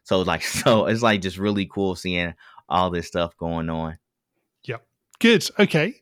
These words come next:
Speaker 2: We're gonna go into the reveal round now. We're gonna find out a little bit more about you and the way you think. You ready for this?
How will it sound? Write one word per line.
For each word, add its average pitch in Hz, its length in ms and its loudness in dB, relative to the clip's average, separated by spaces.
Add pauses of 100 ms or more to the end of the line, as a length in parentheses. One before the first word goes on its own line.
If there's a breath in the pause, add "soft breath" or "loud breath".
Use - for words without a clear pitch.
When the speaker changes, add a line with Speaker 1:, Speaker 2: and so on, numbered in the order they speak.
(340 loud breath)
Speaker 2:
We're 180 60 -2
gonna 247 160 4
go 214 120 4
into 185 200 4
the 160 100 2
reveal 147 480 2
round 107 420 -10
now. 117 160 -8
We're 127 60 -8
gonna 139 160 -4
find 135 380 -6
out 131 180 -4 (100)
a 147 40 -10
little 143 160 0
bit 131 160 -6
more 135 180 -4
about 147 320 -4
you 135 220 -4
and 165 100 -2
the 147 60 -2
way 143 100 -2
you 147 140 0
think. 220 600 -4
You 160 120 0
ready 160 160 2
for 156 100 0
this? 226 400 -4